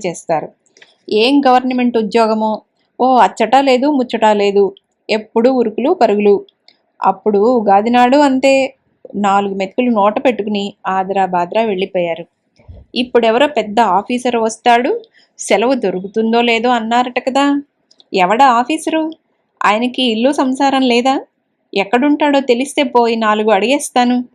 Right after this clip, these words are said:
ఏం నాయనా, పండగ నాడు కూడా స్థిమితంగా ఉండనివ్వవా మా అల్లుణ్ణి అని దులిపేసి వస్తాను. ఆ మాత్రం ఇంగిత జ్ఞానం లేకుండా ఎట్లా ఉంటారు మనుషులు? సరే మరి,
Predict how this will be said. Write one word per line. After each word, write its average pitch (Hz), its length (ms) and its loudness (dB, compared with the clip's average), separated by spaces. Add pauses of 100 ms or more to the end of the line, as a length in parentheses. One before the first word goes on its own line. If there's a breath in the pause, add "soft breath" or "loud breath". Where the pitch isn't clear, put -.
(460)
ఏం 269 220 2
నాయనా, 269 480 0
పండగ 226 240 0
నాడు 262 280 2
కూడా 240 240 2
స్థిమితంగా 247 560 -2
ఉండనివ్వవా 247 640 0
మా 240 160 -2
అల్లుణ్ణి 247 460 0
అని 247 220 -2 (720)
దులిపేసి 262 500 0
వస్తాను. 285 500 -2 (500)
ఆ 202 140 0
మాత్రం 226 440 -2
ఇంగిత 214 360 -2
జ్ఞానం 262 400 0
లేకుండా 240 460 0
ఎట్లా 220 340 -2
ఉంటారు 269 400 -2
మనుషులు? 277 540 -2 (1080)
సరే 226 320 0
మరి, 220 360 -2